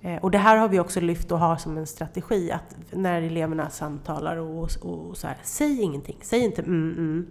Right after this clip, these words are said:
Man, man vill ju bekräfta, jag sitter ju och gör det när du pratar nu. Ah, mm,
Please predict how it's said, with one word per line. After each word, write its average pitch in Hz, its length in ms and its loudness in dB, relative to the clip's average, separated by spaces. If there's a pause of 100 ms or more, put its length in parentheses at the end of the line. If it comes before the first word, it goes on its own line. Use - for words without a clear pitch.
(100)
Man, 208 220 0
man 240 140 6
vill 254 140 4
ju 262 60 6
bekräfta, - 520 4
jag 202 160 6
sitter 233 240 0
ju 208 60 4
och 190 60 2
gör 170 100 2
det 165 80 -2
när 156 120 0
du 220 160 4
pratar 170 400 -2
nu. 196 240 2
Ah, 196 420 0
mm, 196 140 -2